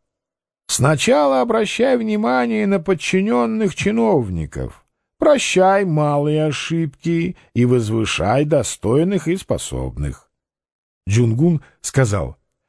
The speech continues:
«Как узнавать достойных и способных и возвышать их?» Философ ответил: «Возвышай известных тебе, а неизвестных тебе люди не бросят».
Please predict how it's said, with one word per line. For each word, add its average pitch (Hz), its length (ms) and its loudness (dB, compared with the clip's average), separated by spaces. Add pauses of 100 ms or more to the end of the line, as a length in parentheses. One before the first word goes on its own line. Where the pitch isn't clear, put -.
(120)
«Как 151 480 2
узнавать 160 680 0
достойных 127 720 0
и 202 80 -2
способных 190 1000 -2
и 156 80 2
возвышать 139 800 0
их?» - 300 -10 (680)
Философ 98 540 0
ответил: 269 680 0 (420)
«Возвышай 262 1040 2
известных 208 840 0
тебе, 175 580 -2 (640)
а 226 220 2
неизвестных 269 1080 0
тебе 247 400 2
люди 240 840 2
не 180 180 4
бросят». 147 880 -2